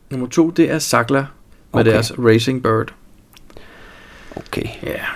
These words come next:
Speaker 1: det er lidt sjovt at se. Altså, som sagt, du
Speaker 2: Hvad for
Speaker 1: ligger,
Speaker 2: en?
Speaker 1: du ligger på syvende pladsen,
Speaker 2: Ja.
Speaker 1: jeg ligger på trettende pladsen. Min har ligget stille i treogfyrre dage, ikke?
Speaker 2: Og hvor lang tid har min ligget stille?
Speaker 1: Jamen, din, den har kun ligget treogtyve dage.
Speaker 2: Treogtyve dage, okay.
Speaker 1: Din er hos en ejer. Din er hos en mand.
Speaker 2: Okay, det kan man skal skrive til vedkommende og sige, hvad er det ikke på tide?
Speaker 1: Min
Speaker 2: At,
Speaker 1: er i
Speaker 2: øh,
Speaker 1: en kasse, der hedder Water.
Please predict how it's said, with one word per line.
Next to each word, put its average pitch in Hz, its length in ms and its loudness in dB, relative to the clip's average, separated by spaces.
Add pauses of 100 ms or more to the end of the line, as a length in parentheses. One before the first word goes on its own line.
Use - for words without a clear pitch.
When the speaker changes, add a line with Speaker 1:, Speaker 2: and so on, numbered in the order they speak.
Speaker 1:
det 120 100 2
er 110 40 4
lidt 113 120 2
sjovt - 200 0
at 110 60 -4
se. 85 240 0
Altså, 110 200 -6
som 120 120 -6
sagt, 127 280 0
du 143 60 0
Speaker 2:
Hvad 143 100 6
for 156 80 6
Speaker 1:
ligger, 151 120 6
Speaker 2:
en? - 100 -8 (140)
Speaker 1:
du 160 60 2
ligger 165 160 6
på 156 80 -6
syvende 147 300 4
pladsen, 147 300 2
Speaker 2:
Ja. 135 80 6
Speaker 1:
jeg 131 100 2
ligger 147 160 2
på 147 60 -8
trettende - 440 -4
pladsen. - 360 -2
Min 143 160 0
har 156 80 2
ligget 135 220 4
stille 135 200 4
i 143 40 4
treogfyrre 123 500 0
dage, 110 200 -2
ikke? 147 320 -10
Speaker 2:
Og - 100 -8
hvor 117 100 4
lang 113 140 2
tid 120 100 0
har 117 40 4
min 110 120 4
ligget 113 180 0
stille? 113 260 -2 (100)
Speaker 1:
Jamen, 117 120 -8
din, 143 180 -4
den 143 100 -2
har 143 500 -4
kun 135 160 -4
ligget 131 200 0
treogtyve - 420 -2
dage. - 300 -8
Speaker 2:
Treogtyve - 480 -6
dage, - 260 -6
okay. 139 120 -10
Speaker 1:
Din 175 120 4
er 190 60 8
hos 170 160 6
en 156 60 -6
ejer. 117 300 -2 (100)
Din 185 100 2
er 185 40 4
hos 165 120 2
en 131 100 -2
mand. 120 140 -2 (500)
Speaker 2:
Okay, 165 220 2
det 113 200 -4
kan - 100 -6
man 107 120 2
skal 113 100 -6
skrive 110 200 2
til 107 120 0
vedkommende 104 320 0
og - 40 -4
sige, 107 140 0
hvad 120 120 -2
er 123 100 2
det 110 80 2
ikke 123 120 -4
på 127 60 -4
tide? 127 340 -2
Speaker 1:
Min 151 100 6
Speaker 2:
At, 156 60 6
Speaker 1:
er 151 40 6
i 143 80 6
Speaker 2:
øh, - 40 6
Speaker 1:
en 131 60 0
kasse, 117 340 0
der 127 60 2
hedder 117 120 2
Water. 110 340 0